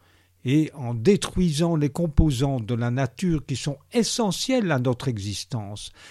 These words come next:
c'est à l'humanité que nous faisons du mal. Nous devrions remettre le bien-être de l'humanité au centre de nos réflexions sur la nature. »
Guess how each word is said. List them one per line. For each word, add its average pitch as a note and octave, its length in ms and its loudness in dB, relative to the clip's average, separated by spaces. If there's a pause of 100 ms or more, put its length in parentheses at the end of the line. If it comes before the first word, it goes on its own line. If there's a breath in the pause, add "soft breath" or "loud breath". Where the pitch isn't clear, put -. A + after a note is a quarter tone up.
c'est D#3+ 280 0
à D#3+ 40 4
l'humanité F3+ 760 4
que C#3+ 140 -2
nous B2+ 160 -2
faisons A#2 400 -2
du G2+ 120 -4
mal. G2 400 -6 (400 soft breath)
Nous E3+ 140 2
devrions E3+ 640 4
remettre D#3+ 580 2
le D#3 160 2
bien-être D#3 840 0
de C#3+ 140 0
l'humanité D3 760 2
au D3 220 2
centre C#3+ 600 -2
de C3 140 2
nos B2 200 0
réflexions B2 840 -2
sur B2 220 -6
la A2 120 -4
nature. » - 480 -10